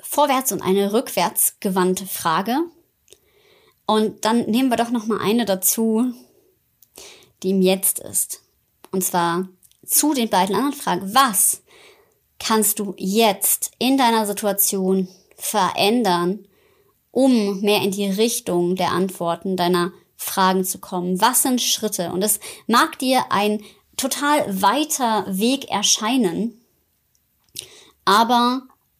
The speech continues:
nichtsdestotrotz ist dieser Weg machbar, wenn du ihn in kleinere Schritte runterbrichst. Und ich glaube auch, dieses Mindset, ähm, ist für Teams total wertvoll. Also häufig, äh, begegne ich auch so Glaubenssätzen wie,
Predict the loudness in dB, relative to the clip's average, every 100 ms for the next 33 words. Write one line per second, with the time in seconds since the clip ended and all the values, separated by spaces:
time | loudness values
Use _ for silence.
0 | _ -2 -2 -2 -2 -4 -4 -6 -2 -2
1 | -2 -4 -8 -8 _ -4 -2 -2 -4 _
2 | _ -8 -2 -2 0 -2 -4 -4 -4 -4
3 | -6 -10 -10 -10 -4 -2 0 -2 -2 -2
4 | -2 -2 -4 -4 -4 -6 -6 -6 -8 -18
5 | -20 _ -6 -4 -4 -6 -6 -4 -2 -2
6 | 2 2 2 2 0 -2 -2 0 0 0
7 | 0 0 0 0 -4 -14 -20 -18 -2 0
8 | 2 2 -2 -2 0 0 0 -2 -2 -2
9 | 2 0 0 -2 -6 -2 -2 0 0 0
10 | -2 -4 -2 -4 -6 -16 -20 -4 0 2
11 | 2 0 0 0 -2 -6 -4 -4 -2 -2
12 | 0 0 0 0 -2 -2 -4 -2 -2 -2
13 | -2 -4 -4 -4 -6 -4 -2 -4